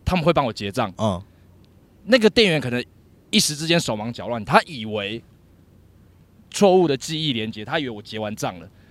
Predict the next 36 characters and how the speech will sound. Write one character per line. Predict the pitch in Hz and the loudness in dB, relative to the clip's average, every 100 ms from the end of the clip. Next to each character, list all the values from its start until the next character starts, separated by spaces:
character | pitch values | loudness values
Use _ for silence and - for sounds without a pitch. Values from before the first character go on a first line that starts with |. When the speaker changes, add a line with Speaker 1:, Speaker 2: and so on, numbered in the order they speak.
| - | -10
Speaker 1:
我 | - | -2
们 | 160 | 6
在 | 277 | 6
想 | - 147 | 6 2
是 | 254 | 0
不 | 208 | 0
是 | 214 | 2
这 | 202 | 4
样 | 190 113 | 4 2
子， | 92 - - - | -10 -20 -20 -10
也 | 135 165 | 2 6
或 | 302 311 233 | 8 8 8
许 | - 110 | 2 -2
一 | 160 | 2
个 | 185 | 2
可 | 131 117 | 2 -2
能， | 101 107 - | -4 -10 -8
Speaker 2:
嗯。 | - 151 117 | 0 2 2
Speaker 1:
也 | 107 | 0
或 | 160 220 | 2 2
许 | 160 | 2
有 | 131 | 0
一 | |
个 | 143 | 0
可 | 127 104 | -2 -4
能 | 95 95 - - - _ _ _ _ _ | -6 -10 -14 -20 -20 _ _ _ _ _
是 | - - | -6 2
有 | 175 | 2
粉 | 135 104 | 2 -6
丝 | 135 | -4
替 | 156 | -2
我 | |
们 | 107 | -2
结 | 98 90 | -4 -8
掉 | 90 104 | -4 -4
了。 | 87 | -6